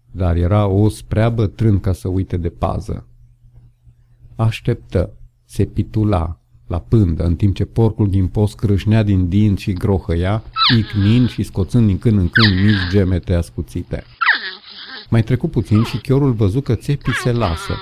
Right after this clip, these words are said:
că trupul porcului e cuprins de un tremur puternic. Tremurul încetă brusc. Pentru ultima oară, dinții cei lungi clănțăniră sfidători.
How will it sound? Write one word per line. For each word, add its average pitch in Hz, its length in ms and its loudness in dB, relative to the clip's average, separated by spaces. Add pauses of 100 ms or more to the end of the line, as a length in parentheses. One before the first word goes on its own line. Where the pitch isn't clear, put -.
că 104 100 0
trupul 135 320 -4
porcului 143 480 0
e 127 100 0
cuprins 147 420 0
de 135 80 0
un 113 160 2 (140)
tremur 135 440 -2
puternic. 95 600 0 (840)
Tremurul 139 480 2
încetă 117 440 2
brusc. 87 360 -4 (1200)
Pentru 107 280 4
ultima 147 360 2
oară, 120 220 2
dinții 110 480 0
cei 92 220 -2
lungi 117 340 2
clănțăniră 98 680 0
sfidători. - 720 -4